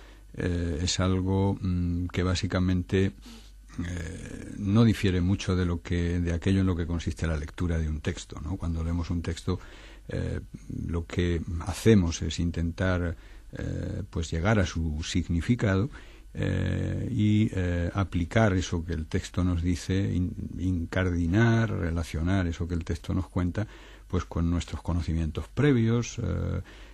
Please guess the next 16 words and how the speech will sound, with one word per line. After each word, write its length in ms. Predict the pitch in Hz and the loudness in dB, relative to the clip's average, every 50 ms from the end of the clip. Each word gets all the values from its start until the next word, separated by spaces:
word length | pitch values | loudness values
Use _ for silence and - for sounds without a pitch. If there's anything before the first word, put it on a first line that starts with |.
| - - - | -18 -12 -8
eh, 240 | - 85 85 87 92 | -6 -6 -4 -4 -2
valorar, 840 | 92 90 92 90 90 87 85 87 101 107 101 98 92 92 92 90 90 | 0 2 2 4 4 2 2 4 4 4 4 4 2 0 -2 -2 -2
aunque 260 | 87 87 87 87 - 82 | -2 -2 -2 -2 -2 -4
sea 320 | - - 87 87 85 82 | -2 0 0 0 0 0
cuando 280 | 78 82 80 78 78 76 | -2 -2 -2 -2 -2 -2
leemos, 460 | 71 76 82 90 90 82 80 73 - | -2 0 0 0 0 0 -2 -4 -6
no 200 | - 69 65 82 85 | -8 -6 -4 -2 -2
necesariamente 680 | 85 80 - - 87 - 80 80 78 78 82 80 78 82 | -2 -4 -4 -6 -6 -4 -4 -4 -2 -4 -4 -4 -2 -2
de 40 | 80 | -2
una 100 | 76 78 | -2 -2
manera 260 | 80 78 82 82 76 | -2 0 -2 -2 -2
muy 140 | 73 78 78 | -2 -4 -4
detallada 520 | 76 69 - - 80 95 143 - 165 147 110 | -6 -8 -10 -6 -2 -2 0 0 0 -2 0
y 20 | |
muy 120 | 95 92 87 | 0 -2 -2
consciente, 580 | - 82 - - - 90 90 90 - 95 87 | -2 -4 -4 -2 0 0 0 0 0 -2 -4